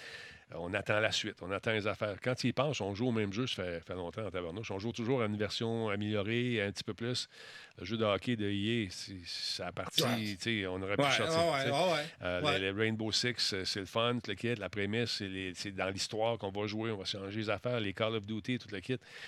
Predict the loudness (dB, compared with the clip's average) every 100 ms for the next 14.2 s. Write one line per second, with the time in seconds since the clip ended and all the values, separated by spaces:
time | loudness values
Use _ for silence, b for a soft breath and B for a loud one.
0 | B B B 0 8 8 8 4 6 4
1 | 4 2 0 -2 -4 -2 -4 -4 -2 0
2 | 0 -2 -2 0 -2 -6 -14 _ _ _
3 | _ _ _ -4 0 2 4 4 4 2
4 | 4 2 2 -6 -10 -2 0 0 -2 0
5 | -2 0 2 4 2 2 0 0 0 -2
6 | 0 2 2 2 2 2 0 -2 0 0
7 | 0 -4 -4 -2 2 0 -2 B B B
8 | B -2 2 2 0 0 2 2 2 4
9 | 4 4 2 0 -8 -8 -6 -2 -2 -4
10 | 0 0 0 -2 2 2 4 2 2 2
11 | 4 4 2 -2 -4 -2 2 2 2 2
12 | 2 4 4 4 4 4 4 6 4 2
13 | B -6 -6 -2 2 2 2 -8 -16 -14
14 | -12 -12